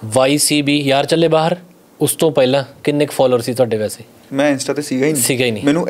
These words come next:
Speaker 2: Insta ਤੇ ਮੈਨੂੰ ਲਿਆਇਆ ਹੀ ਉਹ-, ਉਹਨਾਂ ਨੇ ਆ।
Speaker 1: ਹੂੰ।
Speaker 2: ਉਹਨਾਂ ਨੇ ਮੈਨੂੰ, ਅਹ, ਜਦੋਂ ਉਹ ਆਉਣਾ ਸੀਗਾ, ਆਪਣਾ ਟ੍ਰੇਲਰ ਆਉਣਾ ਸੀ, ਉਹ ਤੋਂ ਦੋ ਚਾਰ ਦਿਨ ਪਹਿਲਾਂ ਉਹਨਾਂ ਨੇ ਮੈਨੂੰ ਕਿਹਾ ਸੀਗਾ
Speaker 1: ਹੂੰ।
Speaker 2: ਕਿ Insta ਦੇ ਅਕਾਊਂਟ ਬਣਾ ਲਾ,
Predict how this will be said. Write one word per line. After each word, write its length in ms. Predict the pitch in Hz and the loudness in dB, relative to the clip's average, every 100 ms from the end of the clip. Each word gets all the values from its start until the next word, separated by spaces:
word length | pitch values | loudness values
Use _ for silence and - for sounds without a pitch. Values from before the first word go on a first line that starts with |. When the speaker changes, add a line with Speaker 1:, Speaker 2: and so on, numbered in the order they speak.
| 143 | -2
Speaker 2:
Insta 260 | 143 170 | 0 0
ਤੇ 80 | 170 | 0
ਮੈਨੂੰ 180 | 175 180 | 0 0
ਲਿਆਇਆ 180 | 175 127 | 2 2
ਹੀ 140 | 139 | 0
ਉਹ-, 200 | 147 123 | -2 -4
ਉਹਨਾਂ 240 | 117 135 143 | -4 -2 -2
ਨੇ 120 | 113 | -2
ਆ। 60 | |
Speaker 1:
ਹੂੰ। 420 | 117 - - - 135 | -8 -16 -20 -6 0
Speaker 2:
ਉਹਨਾਂ 140 | 156 | 2
ਨੇ 60 | 180 | 2
ਮੈਨੂੰ, 420 | 160 160 175 - | 0 0 -2 -4
ਅਹ, 360 | - 135 143 | -4 -2 0
ਜਦੋਂ 400 | 139 143 156 160 156 | 2 2 2 0 -2
ਉਹ 180 | 143 156 | 2 2
ਆਉਣਾ 220 | 131 131 | 4 0
ਸੀਗਾ, 260 | 131 131 147 | -2 0 -2
ਆਪਣਾ 340 | 143 135 135 | 0 0 0
ਟ੍ਰੇਲਰ 380 | 131 151 139 143 | -2 -2 0 2
ਆਉਣਾ 200 | 123 120 | 0 -2
ਸੀ, 140 | 135 | -6
ਉਹ 160 | - 143 | -6 -2
ਤੋਂ 100 | 175 | -2
ਦੋ 300 | 131 131 147 | 2 2 2
ਚਾਰ 220 | 165 160 | 2 0
ਦਿਨ 180 | 156 151 | -2 -4
ਪਹਿਲਾਂ 220 | 147 156 | -4 -4
ਉਹਨਾਂ 120 | 160 | -6
ਨੇ 80 | 156 | -6
ਮੈਨੂੰ 180 | 147 135 | -6 -6
ਕਿਹਾ 240 | 127 127 | -8 -6
ਸੀਗਾ 180 | 127 139 | -6 -6
Speaker 1:
ਹੂੰ। 280 | 117 110 - | -6 -10 -2
Speaker 2:
ਕਿ 100 | 147 | -2
Insta 200 | 131 127 | 0 0
ਦੇ 80 | 143 | 2
ਅਕਾਊਂਟ 280 | 135 123 | 0 -4
ਬਣਾ 200 | 123 117 | -6 -6
ਲਾ, 140 | 110 | -8